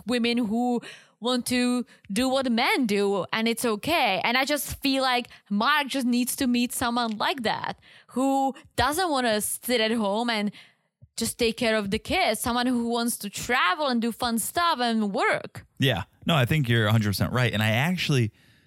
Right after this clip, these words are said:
Speaker 2: believe Mark may be looking for a wife and not just a vacation fling, because
Speaker 1: Oh, he is looking for a wife.
Speaker 2: because Nina's like, "All right, well,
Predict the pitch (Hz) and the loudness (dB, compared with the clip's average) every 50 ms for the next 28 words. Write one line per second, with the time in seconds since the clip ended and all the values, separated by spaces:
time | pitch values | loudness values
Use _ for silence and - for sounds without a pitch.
0 | _ _ _ _ _ - 113 107 107 107 120 139 156 139 117 110 107 98 - - | _ _ _ _ _ 2 4 4 6 6 6 6 6 4 4 4 2 0 -4 -10
1 | _ _ _ _ _ _ - 110 117 120 120 117 - 113 107 107 113 117 120 117 | _ _ _ _ _ _ 0 2 4 4 2 2 2 2 4 4 4 4 4 4
2 | 117 110 98 113 117 117 113 110 110 107 101 - _ _ _ _ _ _ _ _ | 4 2 2 2 2 4 4 4 2 2 0 -4 _ _ _ _ _ _ _ _
3 | _ _ _ _ _ _ - 113 110 107 - 104 90 - 101 101 101 98 92 87 | _ _ _ _ _ _ 2 2 4 4 4 2 2 4 4 4 6 6 6 6
4 | 92 101 107 104 90 - - 90 92 90 92 92 73 - - - 101 98 95 90 | 6 6 4 4 2 0 0 0 0 0 0 -2 -4 -4 -2 0 0 0 0 -2
5 | - - 87 82 82 82 92 95 92 - - 113 107 104 104 - - 92 85 82 | -4 -4 -2 -2 -2 0 0 -2 -2 -2 0 2 2 2 2 2 0 0 -2 -2
6 | - - 110 139 160 147 120 - - - - - - 320 349 403 359 349 403 508 | 0 0 2 4 4 2 2 2 2 2 2 2 2 2 2 2 2 2 4 2
7 | 587 622 605 539 392 392 359 294 262 - 240 214 208 208 190 - - 151 175 - | 2 2 2 2 2 2 2 2 0 0 0 0 0 0 0 0 0 0 2 2
8 | - - 135 123 110 131 139 127 113 117 113 - - 143 151 151 147 139 123 117 | 2 4 4 4 4 4 2 4 2 0 -2 0 -2 0 0 2 0 2 2 2
9 | 120 131 147 143 - | 2 2 0 -2 -4